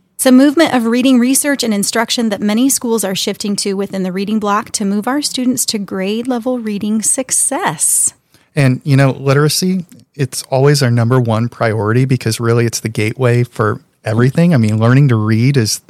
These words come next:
Speaker 2: is the gateway to learning. So it's not just intriguing work, but we're already seeing the benefits in our data and,
Speaker 1: Yeah.
Speaker 2: and what's happening within our schools. So it's just in the beginning stages at Warsaw Community Schools, but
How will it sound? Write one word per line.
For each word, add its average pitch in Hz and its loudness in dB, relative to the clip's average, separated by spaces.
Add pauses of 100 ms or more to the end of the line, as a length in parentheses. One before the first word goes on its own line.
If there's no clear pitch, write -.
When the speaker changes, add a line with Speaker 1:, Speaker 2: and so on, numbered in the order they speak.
Speaker 2:
is - -4
the 113 -4
gateway 120 0
to 127 -2
learning. 117 2
So 131 2 (340)
it's - -2
not 247 4
just - 0
intriguing 131 2
work, 190 0 (400)
but 127 2
we're 135 2
already 160 4
seeing 131 2 (100)
the 117 -8
benefits 117 2
in 113 2
our 107 2
data 113 0
and, 220 -4
Speaker 1:
Yeah. 165 2
Speaker 2:
and 113 0
what's 120 0
happening 123 0
within 113 -2
our 104 -2
schools. 117 0
So - -4
it's 139 -2
just 147 0
in 170 2
the 151 2
beginning 143 2
stages 143 0
at - -6
Warsaw 131 0
Community 123 -2
Schools, 117 -4
but - -6